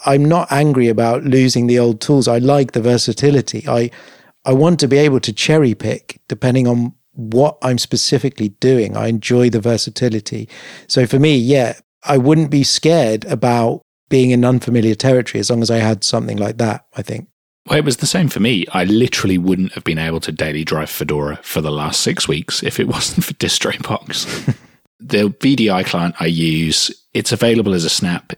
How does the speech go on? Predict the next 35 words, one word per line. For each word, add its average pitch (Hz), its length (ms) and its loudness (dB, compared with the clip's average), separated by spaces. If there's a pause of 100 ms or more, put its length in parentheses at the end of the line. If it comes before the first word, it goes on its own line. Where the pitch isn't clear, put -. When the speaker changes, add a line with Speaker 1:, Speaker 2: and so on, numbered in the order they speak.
Speaker 2:
it's 98 180 -6
available 92 340 -2
as 82 120 -4
a - 20 -2
Flatpak, 82 640 -8 (560)
but 104 260 -2 (160)
those 110 340 2
snaps - 360 -2
and 85 100 -2
Flatpaks - 640 -6 (140)
are 85 200 -2
not 85 420 -2
published 76 600 -6 (160)
by 71 460 -4 (140)
my - 240 -2
employer. 107 600 0
They're 85 140 -2
not 82 240 -4
published 76 400 -6
by 71 360 -4
the 71 80 -8
company 76 380 -8
that 73 140 -10
makes 82 420 -6
the 78 100 -2
V 71 140 -4
D 76 120 -4
I 95 160 0
solution. 87 680 -2 (720)
I'm 110 200 -2
just - 240 -2
not 107 360 2
comfortable 107 460 0
installing 82 500 0
those 76 320 -6